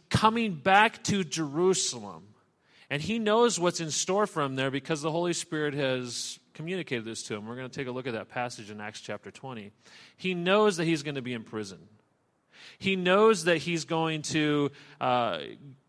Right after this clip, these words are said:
probably have to stand before Caesar or something like that because he's,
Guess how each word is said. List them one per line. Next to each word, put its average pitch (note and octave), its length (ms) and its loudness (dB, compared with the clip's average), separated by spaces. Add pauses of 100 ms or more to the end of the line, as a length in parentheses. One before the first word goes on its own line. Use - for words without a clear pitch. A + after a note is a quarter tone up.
(120)
probably E3 540 2
have D#3 160 2
to C#3+ 80 -6
stand D#3 520 -6
before E3+ 680 -2
Caesar D#3 540 0
or C#3 140 0
something C#3+ 400 -6
like A#2+ 220 -6
that A2 200 0
because C3 380 -4
he's, B2+ 260 -6